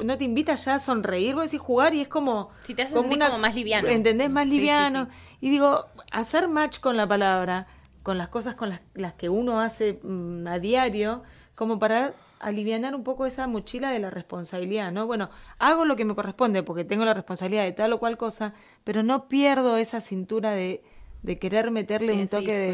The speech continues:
Speaker 2: disfrute.
Speaker 1: de, de creatividad, de juego,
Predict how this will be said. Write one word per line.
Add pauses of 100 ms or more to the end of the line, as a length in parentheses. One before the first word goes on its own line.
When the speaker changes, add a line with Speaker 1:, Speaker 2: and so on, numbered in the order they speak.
(100)
Speaker 2:
disfrute.
Speaker 1:
de,
de
creatividad,
de
juego,